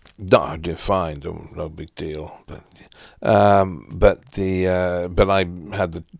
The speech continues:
checkup booked long before Boris Johnson called his election. But what was I gonna say? The, the point is that, um, locally, the, the situation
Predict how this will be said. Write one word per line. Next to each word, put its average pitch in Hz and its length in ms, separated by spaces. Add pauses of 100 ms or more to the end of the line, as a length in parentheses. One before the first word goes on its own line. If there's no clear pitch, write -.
checkup 90 500
booked 87 300
long 92 320
before 85 340
Boris 87 380
Johnson 92 360
called 87 320
his 85 220
election. 90 480 (480)
But 120 140
what 170 160
was 147 120
I 135 40
gonna 120 180
say? 98 260 (400)
The, 117 320
the 113 140
point 190 300
is 90 280
that, - 500
um, 101 280 (420)
locally, 95 640
the, 92 380 (600)
the 101 80
situation 90 960